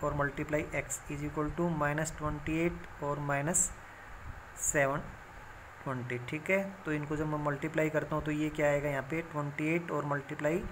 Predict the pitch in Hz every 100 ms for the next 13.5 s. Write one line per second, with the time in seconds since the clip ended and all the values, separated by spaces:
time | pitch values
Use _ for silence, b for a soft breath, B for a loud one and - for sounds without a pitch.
0 | B B B B - - - 139 127 123
1 | 120 120 120 - 151 185 196 196 B B
2 | B 147 143 156 156 147 147 156 151 165
3 | 165 175 147 143 156 151 135 139 139 165
4 | 170 160 160 165 156 - 131 131 127 120
5 | 123 120 117 127 - 151 147 - 156 147
6 | 156 156 B B B B 143 160 160 165
7 | 156 151 170 - - - - 143 - 147
8 | 151 156 156 151 151 - 147 165 170 156
9 | 143 - 170 151 147 - 147 - 147 147
10 | 147 143 135 147 147 147 151 151 143 147
11 | 151 180 196 - B B - 143 147 -
12 | - 147 156 170 - 147 147 143 160 147
13 | 151 - 151 180